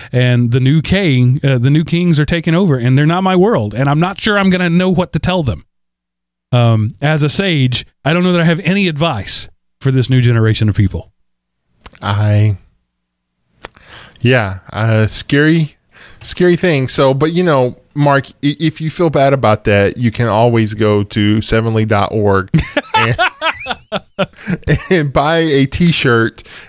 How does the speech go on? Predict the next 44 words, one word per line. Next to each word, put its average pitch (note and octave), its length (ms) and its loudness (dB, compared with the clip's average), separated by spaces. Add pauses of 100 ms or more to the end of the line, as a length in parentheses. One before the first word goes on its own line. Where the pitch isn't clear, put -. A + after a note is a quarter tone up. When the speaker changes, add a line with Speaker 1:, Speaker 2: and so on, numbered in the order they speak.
(160)
Speaker 2:
and B2+ 400 2
send C#3 340 0
money B2 460 2
to C3 160 -2
some A2+ 260 -2
cause G#2 520 0
that G#2+ 220 -4
you G#2+ 80 -6
care F#2 220 -2
about. D#2 300 -6 (800)
Speaker 1:
Nice D3 320 0
Speaker 2:
Oh. G#2+ 140 2
Speaker 1:
callback E2+ 200 -10
there. E2+ 240 -14 (260)
Speaker 2:
Yeah, B2 200 0 (120)
or G#3 380 2
he-, - 220 -2
here, B3+ 320 -2
here A#3+ 340 -2
is A#3 200 -2
the D3 140 -2
thing. C3+ 520 -2 (320)
If D3+ 120 0
somebody F#3 480 0
hits E3+ 400 0
you, C3 360 2 (320)
"Hey, G#3 240 2
you're D3 580 0
an D#3 120 -2
anti-whatever," D3+ 1600 0
you D#3 140 -2
can G3 100 -2
say, D#3+ 240 0
"Uh-uh, E3 380 0
I C#3 160 2
went E3 160 0
to D3 80 -12
Seven C3 400 -2
Lee A#2+ 280 0
and A2+ 200 0
I A#2 140 0
bought A2 280 -2
this A#2+ 140 -2
shirt, G#2 440 -2